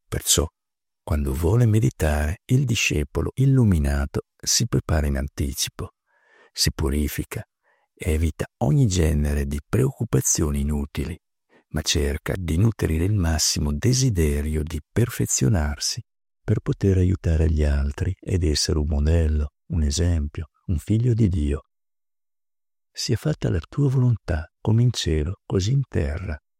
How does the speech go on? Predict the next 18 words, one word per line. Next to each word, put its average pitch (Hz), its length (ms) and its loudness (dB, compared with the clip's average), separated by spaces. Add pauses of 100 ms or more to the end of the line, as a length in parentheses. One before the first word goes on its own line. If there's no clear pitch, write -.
(580)
Così 135 320 0
pregava 73 540 0
Gesù. 76 400 -2 (680)
Tuttavia, 87 640 0 (400)
per 73 240 0
essere 73 440 0
in 113 140 4
grado 82 440 0
di 78 240 -2
realizzare 92 880 0
la 69 140 0
volontà 82 480 0
di 101 120 0
Dio, 78 420 -2 (720)
non 73 200 0
è 71 60 0
sufficiente - 880 0
desiderarlo 80 1120 0